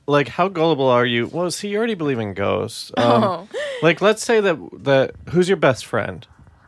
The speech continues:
Speaker 2: Uh, my oldest and, uh, like, my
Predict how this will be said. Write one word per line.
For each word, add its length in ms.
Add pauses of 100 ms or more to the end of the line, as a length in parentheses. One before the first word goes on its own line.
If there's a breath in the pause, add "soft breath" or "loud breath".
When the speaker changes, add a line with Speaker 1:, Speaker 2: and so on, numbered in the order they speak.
(500 loud breath)
Speaker 2:
Uh, 400
my 240
oldest 440
and, 260 (100)
uh, 840
like, 300
my 220